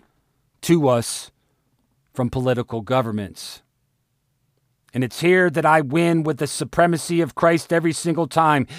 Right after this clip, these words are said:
And it's here that you lose by opposing his supremacy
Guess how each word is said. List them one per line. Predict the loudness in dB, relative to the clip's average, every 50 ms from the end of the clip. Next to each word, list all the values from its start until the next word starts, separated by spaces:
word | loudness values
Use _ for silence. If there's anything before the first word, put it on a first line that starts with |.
| -6 0
And | 4 4 4
it's | 4 4 2
here | 4 8 8 10 8
that | 8 6 2 0 2
you | 4 4 4 6
lose | 6 6 8 8 8 8 6 4 0 -8 -16 -2 _
by | 10 10 10
opposing | 10 8 6 8 8 10 10 10 8 6 6 6 2 -2 0
his | _ 4 4 4
supremacy | 4 0 0 0 4 6 6 6 6 4 2 0 2 2 2 2